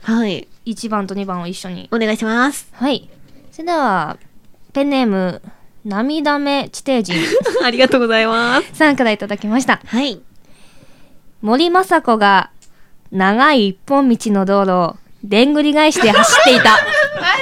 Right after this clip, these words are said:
Speaker 1: 森昌子に何があったの？
Speaker 2: 怖いよ。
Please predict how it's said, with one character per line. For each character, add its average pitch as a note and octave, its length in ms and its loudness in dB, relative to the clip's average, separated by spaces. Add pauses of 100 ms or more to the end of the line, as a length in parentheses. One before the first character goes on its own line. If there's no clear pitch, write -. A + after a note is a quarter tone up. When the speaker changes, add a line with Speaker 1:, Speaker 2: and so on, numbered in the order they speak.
(580)
Speaker 1:
森 C5+ 440 4
昌 C5+ 340 2
子 F4+ 120 -2
に D#4 140 -6
何 C#5 300 0
が E4 100 4
あ D4+ 40 6
っ - 20 0
た - 20 0
の？ - 60 4
Speaker 2:
怖 A4 100 6
い - 20 6
よ。 A#4+ 80 6